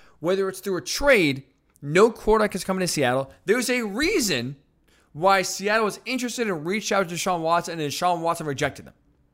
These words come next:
There are reports that the Seahawks reached out to Deshaun Watson to set up a meeting, right? He met with the Browns, Falcons, Panthers, Saints. He's meeting with teams for who he wants to play for.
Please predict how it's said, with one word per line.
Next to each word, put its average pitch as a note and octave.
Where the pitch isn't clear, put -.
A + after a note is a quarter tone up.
There D#3+
are F3+
reports A3
that G#3+
the F3+
Seahawks F#3+
reached E3
out F#3+
to F#3
Deshaun F3
Watson F3
to C#3+
set F3
up G3
a G3+
meeting, F3+
right? D#3
He D3+
met D#3+
with D#3
the C3+
Browns, F#3
Falcons, E3+
Panthers, D#3+
Saints. A#2+
He's C3+
meeting G#3+
with A#3+
teams G3+
for E3
who E3
he F3+
wants F3
to -
play D3
for. G#2+